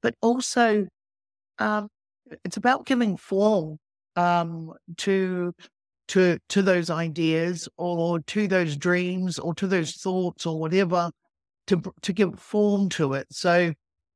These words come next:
you know, whether you do that by creating a plan or whether you do that by just thinking about how you can, how you can manifest something.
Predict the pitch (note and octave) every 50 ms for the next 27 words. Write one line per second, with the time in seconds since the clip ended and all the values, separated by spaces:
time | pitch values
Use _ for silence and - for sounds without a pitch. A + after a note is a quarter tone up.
0 | _ _ _ _ _ _ _ _ _ F#3 G3+ G#3 G#3 G#3+ F#3+ F3+ F3+ F3+ G#3 F#3+
1 | G3+ F#3+ F#3+ F#3+ F#3+ F#3 F#3 F#3 F3+ F3+ F3+ - - - - E3 E3 F3+ F3+ F3+
2 | F#3+ F#3 E3+ D#3 E3 D#3+ D#3 D3+ - - D#3+ D#3+ D#3+ D#3 D3+ D3 C3+ A#2+ - -
3 | G3+ A3+ A#3+ A#3+ A#3+ A#3+ A#3+ G#3+ F#3+ D#3+ E3 F3 F3 E3+ E3+ F3 E3 D#3 F3+ F3+
4 | F3+ F3 F3+ F3+ E3 - - _ - E3+ F3 E3+ E3+ E3+ E3 D#3+ - - F#3 F#3+
5 | F3+ - - - - G3+ G3+ G3 - F#3+ F3+ F3 E3+ E3 F3+ F3+ F3+ E3+ E3+ D#3+
6 | - C#3+ D3 E3 E3+ E3+ E3 E3 F3 E3+ - - E3+ E3 E3 D#3+ D#3+ - _ _
7 | _ _ _ _ _ _ _ _ _ _ _ _ _ - C#3+ E3+ F#3+ G3 G3+ G3+
8 | F3 - F3 F3 F3 F3+ G3 F#3+ G3 G3+ F3 - - D3 C3 B2 - - - B2+
9 | - _ - B2 A#2 -